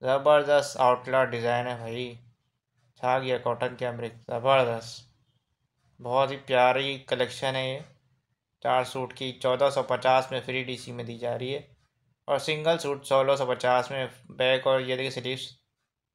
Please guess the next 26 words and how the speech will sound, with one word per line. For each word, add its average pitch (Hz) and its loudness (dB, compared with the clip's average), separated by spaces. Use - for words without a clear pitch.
ज़बरदस्त 131 0
आउटलेट 127 4
डिज़ाइन 127 0
है। 127 -4
ये 131 -4
देखिए 135 0
इसका 131 -2
दुपट्टा, 123 0
ज़बरदस्त 127 2
आउटलेट 123 0
डिज़ाइन 127 -4
के 127 -6
साथ, 127 0
उफ, 127 -8
बहुत 127 0
ही 131 -2
अच्छा 127 -4
फैब्रिक 123 -2
है, 127 2
कॉटन 127 0
कैमरिक, 123 -2
और 131 -2
इसका 123 0
डाइट 123 4
कैमरिक 120 -4
ट्राउज़र, 120 2